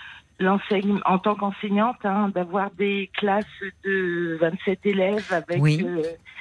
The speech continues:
Speaker 1: à l'heure actuelle, euh, des classes de sixième avec, on nous présente quatorze P A I, hein, où il faut adapter, euh,
Speaker 2: P A I, qu'est-ce que c'est ?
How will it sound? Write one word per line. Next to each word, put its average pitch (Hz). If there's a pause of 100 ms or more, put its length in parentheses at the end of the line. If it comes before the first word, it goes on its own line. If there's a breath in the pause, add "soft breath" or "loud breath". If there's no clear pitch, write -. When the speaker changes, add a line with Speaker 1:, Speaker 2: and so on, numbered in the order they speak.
(240 loud breath)
Speaker 1:
à 151
l'heure 160
actuelle, 190
euh, 165 (460 loud breath)
des 180
classes 180 (180)
de 156 (160)
sixième 190
avec, 170 (100)
on 156
nous 175
présente 185 (120)
quatorze 185
P 208
A 175
I, 202 (460 loud breath)
hein, 180
où 185
il 190
faut 180
adapter, 190
euh, 156
Speaker 2:
P 247
A 233
I, 240
qu'est-ce 202
que -
c'est ? 202